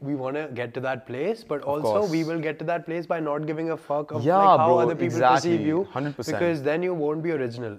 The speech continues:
Speaker 1: If you're not gonna be authentic,
Speaker 2: Yeah.
Speaker 1: you're not gonna leave, uh, an authentic opre-, expression of you in the world. And I
Speaker 2: Yeah.
Speaker 1: think that's the worst thing you could do as a human being.
Speaker 2: Bro, there's so many people that say, "Oh my God, uh, A I is gonna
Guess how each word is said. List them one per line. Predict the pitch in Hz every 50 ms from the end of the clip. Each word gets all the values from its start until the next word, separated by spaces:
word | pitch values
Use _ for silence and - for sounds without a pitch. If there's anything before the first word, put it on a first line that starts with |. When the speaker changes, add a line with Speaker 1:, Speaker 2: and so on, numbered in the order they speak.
| -
Speaker 1:
If | 123 113 -
you're | 151 147
not | 147 143 143 147
gonna | 151 160 160
be | 165 165
authentic, | 151 147 113 117 113 113 110 110 110 - -
Speaker 2:
Yeah. | 101 101 98 98 95 95 95 101 _
Speaker 1:
you're | - 135 151 160 151
not | 151 156 147 151
gonna | 147 151 156 165
leave, | 165 147 147 147 143 135 - -
uh, | 135 135 135 131 127 123 120
an | 131 131
authentic | 135 135 131 139 131 135 139 139
opre-, | 139 131 127 135 131 - - - -
expression | 135 123 - - - - 135 123 - 147 143
of | 139 123 117
you | 117 127 131 131
in | 131 131 131
the | 131 123
world. | 117 110 110 113 120 135 160 185 185 180 - - - - -
And | 104 98 - -
I | -
Speaker 2:
Yeah. | - - 190
Speaker 1:
think | 170 170 170
that's | 156 151 151 147 151 -
the | - 156 151
worst | 139 127 127 131 123 -
thing | - 143 135
you | 131 131
could | 123 143 131 123
do | 123 123 127
as | 123 120
a | 120
human | 117 120 117 117 113 113
being. | 113 110 107 104 101 98 _ _ _ _ _ _ _
Speaker 2:
Bro, | - 139
there's | 147 180 185 170
so | - - - 147 143 147
many | 156 160 160
people | 147 143 139 143 143
that | 139 135 127 -
say, | - - - 127 120 120
"Oh | 117 117
my | 117 117 117
God, | 110 113 113 113 113
uh, | 98 113 107 104 101 101 101 98 - 107
A | 120 117 120
I | 120
is | 113 107
gonna | 120 117